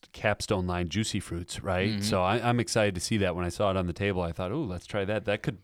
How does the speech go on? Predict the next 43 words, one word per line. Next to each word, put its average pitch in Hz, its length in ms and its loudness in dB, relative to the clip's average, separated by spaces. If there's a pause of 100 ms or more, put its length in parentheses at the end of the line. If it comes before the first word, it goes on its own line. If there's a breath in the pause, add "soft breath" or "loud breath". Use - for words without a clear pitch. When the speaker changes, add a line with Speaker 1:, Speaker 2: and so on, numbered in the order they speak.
(120)
Speaker 1:
be 104 100 0
a 90 80 0
future 98 720 0
recommended 95 560 -2
game 95 220 0
of 90 40 0
the 87 80 0
week. 90 320 -2
I 85 60 -6
think 87 240 -4
there's 85 200 -4
a 85 40 -4
lot 87 180 0
of 82 60 -4
potential 92 380 -4
there 85 120 -4
for 90 200 -8
that. 85 200 -8 (120)
Speaker 2:
Yep. 127 360 0
Uh, 113 400 0
Micro 127 460 0
Macro, 143 580 0
Crime 120 380 -2
City. 156 420 -4 (400 soft breath)
Speaker 1:
Tons 95 300 0
Speaker 2:
The 92 60 2
Speaker 1:
of 80 40 -2
hype 87 260 2
around 80 260 -4
that 82 180 -4
game. 82 280 -12
Speaker 2:
Well, 123 220 2
it 135 60 0
was 120 180 -4
the 110 340 -2
Spiel 127 360 -4
des 135 80 -4
Jahres 120 500 0
winner. 117 540 -2 (680 soft breath)
Um, 98 520 0
this 120 240 -4
is, 117 220 -4
uh, - 20 -10